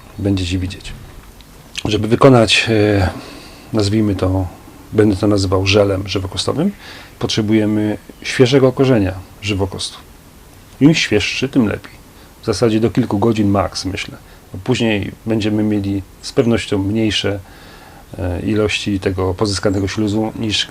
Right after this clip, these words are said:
gdybyśmy to zrobili na świeżutkim korzeniu, tak jak ja to zrobiłem. W ciągu godziny przerobiłem korzeń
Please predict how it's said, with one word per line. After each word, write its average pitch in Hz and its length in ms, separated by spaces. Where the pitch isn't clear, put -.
gdybyśmy 101 480
to 101 200
zrobili 101 440
na 95 320
świeżutkim 107 520
korzeniu, 104 360
tak 95 140
jak 92 120
ja 104 120
to 110 80
zrobiłem. 101 440
W - 40
ciągu 101 280
godziny 101 540
przerobiłem 104 520
korzeń 101 460